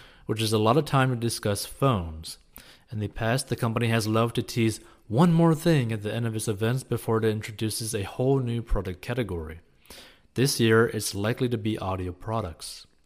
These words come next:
Apple analyst Ming-Chi Kuo predicted earlier this year that Apple is working on wireless over-the-ear headphones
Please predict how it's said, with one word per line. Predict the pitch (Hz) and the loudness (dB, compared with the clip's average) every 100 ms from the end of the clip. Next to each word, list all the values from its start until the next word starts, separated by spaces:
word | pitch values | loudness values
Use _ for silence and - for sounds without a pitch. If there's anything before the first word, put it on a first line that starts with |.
| _ - - _ _ _ | _ -20 -20 _ _ _
Apple | 110 113 143 | -4 4 4
analyst | 131 120 123 123 - - - | 6 4 2 2 -4 -14 -4
Ming-Chi | 113 131 143 - 123 113 | 0 2 2 0 -2 -4
Kuo | - - 156 92 101 - _ _ _ _ _ _ - | -6 -2 0 0 -4 -8 _ _ _ _ _ _ -8
predicted | 110 131 139 131 131 | 2 2 4 2 4
earlier | 135 131 123 | 4 4 6
this | 147 147 | 4 2
year | 113 104 104 | 2 2 2
that | 107 101 - | 0 -2 0
Apple | 117 - 120 | -2 0 -2
is | 117 107 | -2 -2
working | 104 113 120 - | -2 0 -2 -6
on | 101 101 | -4 -2
wireless | 98 107 120 123 - | 0 2 2 0 -2
over-the-ear | 127 156 147 160 127 117 107 | 0 2 4 2 2 0 0
headphones | - 165 - 104 101 107 - | 0 0 -2 -4 -4 -4 -6